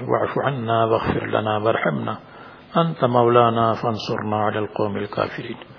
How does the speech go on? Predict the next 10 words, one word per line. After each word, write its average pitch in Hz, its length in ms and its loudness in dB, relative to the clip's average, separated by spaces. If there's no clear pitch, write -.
اللهم 135 440 6
إنا 123 400 4
نسألك 117 520 0
علما 113 380 2
نافعا 117 540 2
وعملا 117 560 2
متقبلا 113 920 -2
ورزقا 110 480 -2
واسعا 107 440 -2
وشفاء 123 920 4